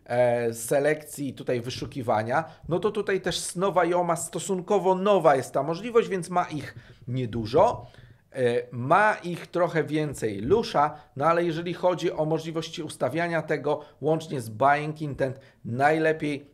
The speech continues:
tutaj rzeczywiście najwięcej tych możliwości wchodzenia w głąb filtrowania ma Apollo. Jest jeszcze jedna bardzo ważna rzecz. Apollo dodało do swojej opcji Website Visitors.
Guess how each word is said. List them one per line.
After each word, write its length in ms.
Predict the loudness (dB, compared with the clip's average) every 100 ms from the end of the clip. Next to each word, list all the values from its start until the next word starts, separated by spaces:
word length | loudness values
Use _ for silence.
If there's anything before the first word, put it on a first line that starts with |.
| _
tutaj 340 | -2 2 2
rzeczywiście 680 | 0 -8 -10 -10 -4 0 0
najwięcej 540 | 0 -2 0 0 -2
tych 160 | -4 -4
możliwości 580 | -4 -4 -2 -2 -2 -4
wchodzenia 380 | -2 0 0 0
w 40 |
głąb 220 | -2 -2
filtrowania 560 | -4 -4 0 0 0 0
ma 260 | 0 -2 -4 -14 _ 0
Apollo. 640 | 4 8 8 8 4 -6 -14 _ -20 -20 -20 _ -8 0 2 2 -2
Jest 220 | -2 -2
jeszcze 240 | -2 -2
jedna 400 | -2 -2 0 0
bardzo 420 | 4 4 4 0 2
ważna 440 | 2 2 -2 -2
rzecz. 560 | -2 0 4 2 0 -8 -10 -4
Apollo 960 | -4 2 4 6 6 8 8 6 4 -2
dodało 760 | 0 4 6 6 6 6 4
do 160 | 2 -6
swojej 460 | -4 -2 -2 0
opcji 680 | 2 2 0 -10 -6 -4 -6 -10 -10
Website 760 | -4 2 2 0 -2 -2 -2 -4
Visitors. 800 | -4 -2 -4 -4 -8 -8 -18